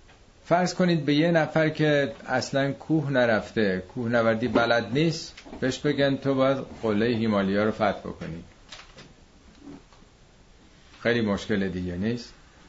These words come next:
پیامبر غار حرا فقط رفته، اونا که حج مشرف شدن، به هر حال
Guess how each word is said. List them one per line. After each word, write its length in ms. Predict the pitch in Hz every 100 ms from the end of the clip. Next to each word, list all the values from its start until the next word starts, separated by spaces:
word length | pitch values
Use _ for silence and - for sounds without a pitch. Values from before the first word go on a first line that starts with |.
| - - - - _ - - - - _ - 104
پیامبر 440 | 104 101 110 117
غار 280 | - 117 127
حرا 320 | 107 107 123
فقط 360 | 101 90 92 90
رفته، 260 | 87 -
اونا 300 | 90 92 104
که 160 | 101 101
حج 240 | 107 104 107
مشرف 500 | 104 - 117 - -
شدن، 420 | 113 101 135 131 - - - - - - - - 113
به 380 | 107 107 101 95 - - - - - - -
هر 180 | 107 104
حال 320 | 101 113 113